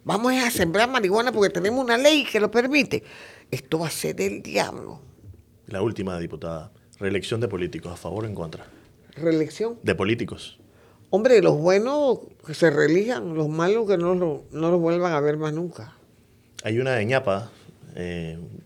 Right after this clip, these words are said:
Speaker 2: James. Borojó, noni, té de mastranto. ¿Cuál es el secreto de la, de la, de la vejez? ¿O de la juventud
Speaker 1: De la
Speaker 2: eterna?
Speaker 1: juventud, señor. <laughs> Mi, eh, me dijiste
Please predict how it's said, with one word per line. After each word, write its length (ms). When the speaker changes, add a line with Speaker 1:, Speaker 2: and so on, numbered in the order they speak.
Speaker 2:
James. 460
Borojó, 680
noni, 600
té 120
de 100
mastranto. 520
¿Cuál 140
es 60
el 60
secreto 440
de 60
la, 440
de 80
la, 180
de 100
la 60
vejez? 380
¿O 120
de 80
la 260
juventud 420
Speaker 1:
De 100
la 80
Speaker 2:
eterna? 220
Speaker 1:
juventud, 340
señor. 380
<laughs> 1600
Mi, 200
eh, 320
me 180
dijiste 420